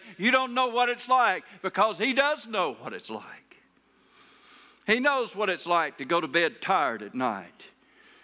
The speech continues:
and be awakened and then have to go back, right back at it. We, he knows, he knows what it's like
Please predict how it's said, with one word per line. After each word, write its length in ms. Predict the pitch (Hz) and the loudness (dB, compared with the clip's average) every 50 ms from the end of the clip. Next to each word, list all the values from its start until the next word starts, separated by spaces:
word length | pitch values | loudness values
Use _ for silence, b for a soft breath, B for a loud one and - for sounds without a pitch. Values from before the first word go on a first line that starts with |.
| b b | b b
and 140 | - 123 120 | -6 -2 0
be 80 | 151 147 | 2 2
awakened 600 | 147 127 123 151 156 156 156 - 120 107 104 98 | 2 2 2 2 2 0 -2 -6 -10 -10 -8 -8
and 140 | 107 107 123 | -6 -4 -4
then 120 | 123 123 | -4 -2
have 180 | 135 143 135 - | -4 -4 -6 -6
to 80 | - | -6
go 120 | 101 131 123 | -6 -6 -2
back, 220 | 113 123 117 - - - | 0 -2 -2 -2 -6 -4
right 240 | 127 123 113 - | -4 -2 -2 -2
back 240 | - 113 107 - - | -6 -10 -10 -6 -4
at 160 | 113 101 90 | -4 -4 -4
it. 120 | 90 85 - - | -6 -12 -2 0
We, 180 | 170 202 202 | 2 2 2
he 160 | 175 202 233 | 2 0 0
knows, 640 | 262 214 233 262 269 254 226 196 156 127 113 - - - | 2 2 2 2 2 2 2 0 -2 -6 -12 -16 -16 -8
he 100 | - 233 | -6 -4
knows 520 | 226 233 269 277 285 269 247 214 - - - | -2 0 2 2 2 2 2 0 -4 -4 -4
what 100 | 185 165 | -2 -2
it's 180 | 156 - - | -2 -4 -4
like 520 | - 151 156 135 104 - - - _ - | -2 0 0 0 -2 -4 -12 -20 _ -20